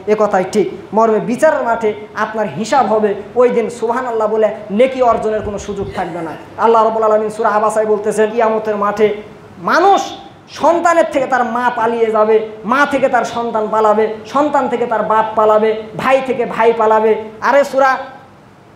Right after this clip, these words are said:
হু-, এ, সূরা যুখরুফ সাতষট্টি নম্বর আয়াতে তো আল্লাহ বলছেন যে কিয়ামতের মাঠে একজন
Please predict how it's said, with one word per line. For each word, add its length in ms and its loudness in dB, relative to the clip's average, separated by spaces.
হু-, 200 2
এ, 300 4
সূরা 420 2
যুখরুফ 440 2
সাতষট্টি 400 -2
নম্বর 260 0
আয়াতে 240 0
তো 100 -2
আল্লাহ 220 0
বলছেন 240 -8
যে 220 4
কিয়ামতের 640 2
মাঠে 580 -2
একজন 480 2